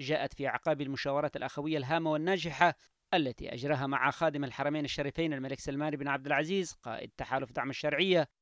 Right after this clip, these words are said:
وولي عهده الأمير محمد بن سلمان، وتلبية لدعوة من ولي عهد أبو ظبي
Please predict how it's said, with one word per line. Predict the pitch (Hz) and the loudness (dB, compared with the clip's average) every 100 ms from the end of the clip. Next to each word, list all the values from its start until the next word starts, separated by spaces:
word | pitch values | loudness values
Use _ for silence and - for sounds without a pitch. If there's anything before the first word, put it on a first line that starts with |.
| _ | _
وولي | 180 160 147 147 156 | 2 4 4 2 4
عهده | 170 196 147 147 113 - _ - | 6 4 4 0 -2 -12 _ -20
الأمير | - 127 123 123 | -12 -8 -6 -6
محمد | 123 139 139 | -4 -4 -2
بن | 120 139 | -2 -2
سلمان، | 165 160 180 165 - _ _ - | 0 2 4 2 -2 _ _ -2
وتلبية | 214 - 135 113 117 - | 0 2 -2 -4 -10 -10
لدعوة | 120 120 143 147 - | -10 0 2 2 0
من | 143 139 | -2 -2
ولي | 143 147 | -2 2
عهد | 151 147 143 | 4 4 2
أبو | 139 | -2
ظبي | 151 185 160 139 | 2 2 2 -2